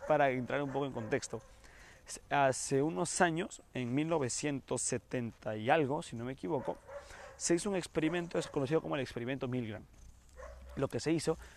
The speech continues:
fue juntar un grupo de universitarios, fue juntar un grupo de universitarios donde los, les, les dijeron que iban a realizar algunas pruebas.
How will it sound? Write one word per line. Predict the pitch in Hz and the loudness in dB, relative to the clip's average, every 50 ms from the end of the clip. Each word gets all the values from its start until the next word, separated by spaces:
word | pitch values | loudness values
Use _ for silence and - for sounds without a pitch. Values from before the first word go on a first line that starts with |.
| - | -20
fue | - - - 170 | -20 -8 -6 -4
juntar | - - 170 156 - 165 160 | -4 -4 -4 -2 -2 0 0
un | 156 143 | 0 2
grupo | 151 170 170 - 180 | 2 2 4 4 2
de | 147 131 | 2 2
universitarios, | 127 120 120 120 131 131 - - 175 - 175 160 160 185 220 233 - - - - - - - - - - - - | 0 0 -2 -2 -4 -4 -4 -8 0 2 2 2 4 2 0 -2 -6 -12 -20 -20 -20 -20 -20 -20 -20 -20 -20 -20
fue | - - - 165 156 | -20 -2 0 2 4
juntar | 170 175 160 160 147 | 4 4 4 6 4
un | 147 | 6
grupo | 143 143 - 143 | 4 4 2 0
de | 127 | 0
universitarios | 127 135 143 165 165 - 180 180 196 214 - - - | 0 0 -2 -2 0 0 2 4 4 2 2 -2 -8
donde | - 156 135 151 147 156 165 170 | -6 0 2 2 4 4 2 2
los, | 165 151 131 - - - - | 2 0 0 -2 -6 -8 -6
les, | 131 123 123 123 120 147 139 - | -2 0 0 0 0 0 -2 -2
les | - 131 131 - | 0 -2 -2 0
dijeron | 143 139 131 175 170 175 170 | -2 0 0 2 0 0 -2
que | - - 156 | -2 -2 0
iban | 160 156 147 | 0 2 0
a | 135 127 | 0 -2
realizar | 127 123 127 - 151 151 | -2 -2 -2 -2 0 -2
algunas | 147 127 131 127 120 - | 0 -2 -2 -4 -6 -6
pruebas. | - - 117 110 113 143 - | -6 -4 -2 -2 -2 -4 -6